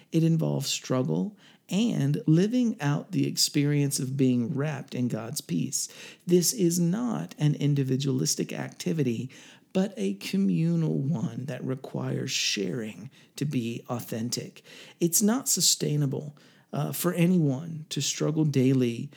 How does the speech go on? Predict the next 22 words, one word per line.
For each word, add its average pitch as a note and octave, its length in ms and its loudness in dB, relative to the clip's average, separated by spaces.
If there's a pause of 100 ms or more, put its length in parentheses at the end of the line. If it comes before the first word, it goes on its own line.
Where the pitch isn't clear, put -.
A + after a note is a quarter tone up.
(260)
uh, - 120 -12
for - 160 0
justice, C#3+ 640 2
for - 220 -4
love, C#3 540 0
for - 200 -2
peace, C#3+ 720 0
and, C3 140 -2
and C3 220 -2
respect D3+ 460 -2
for B2 220 -4
others. B2+ 520 -2 (360)
Uh, - 120 -4
to, F3+ 180 0
to F#3+ 180 0
do F#3+ 200 6
that F#3 200 4
alone, E3+ 580 4
we D#3+ 100 6
need D#3+ 340 4
each C3 240 0
other, C3 320 -8